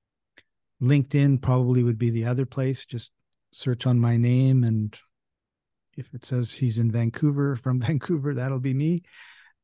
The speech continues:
And you can send me a message there if you want to talk about traveling or house sitting or being an author. I mean, if you are an author and you wanna give away a book so that,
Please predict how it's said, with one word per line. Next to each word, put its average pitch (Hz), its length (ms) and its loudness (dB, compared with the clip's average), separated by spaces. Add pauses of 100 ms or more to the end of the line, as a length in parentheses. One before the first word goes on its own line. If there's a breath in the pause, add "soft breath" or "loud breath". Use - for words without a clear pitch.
And 123 440 0
you 120 120 0
can 120 160 -4
send 123 200 -2
me 120 100 0
a 120 60 0
message 117 440 -4
there 120 240 -2
if 120 140 -6
you 117 100 -4
want 117 220 -4
to 113 240 -6 (480)
talk 127 220 -2
about 131 240 -2
traveling 143 600 0
or 113 360 -6
house - 260 -2
sitting 135 580 -2
or 107 400 -10 (500 soft breath)
being 135 240 2
an 127 80 0
author. 127 440 -2
I 135 60 -10
mean, 147 160 -12
if - 220 -2
you 170 160 4
are 156 280 2
an 175 100 6
author 185 500 2 (460 soft breath)
and 127 400 0
you 120 140 -2
wanna 139 220 -2
give 135 160 -2
away 135 260 0
a 131 60 -2
book 131 280 -8
so - 160 -4
that, 120 240 -4